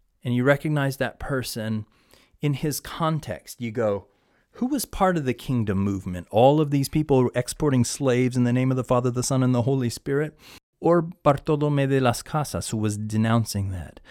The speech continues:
living incarnationally among the indigenous people of Latin America, writing letters denouncing what we were doing, recognizing people as infinitely loved by God, who Jesus died for.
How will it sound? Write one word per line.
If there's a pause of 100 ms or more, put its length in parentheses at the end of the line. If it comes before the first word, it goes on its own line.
(280)
living
incarnationally
among
the
indigenous
people
of
Latin
America,
writing
letters
denouncing
what
we
were
doing,
recognizing
people (360)
as (320)
infinitely
loved
by
God,
who
Jesus
died
for.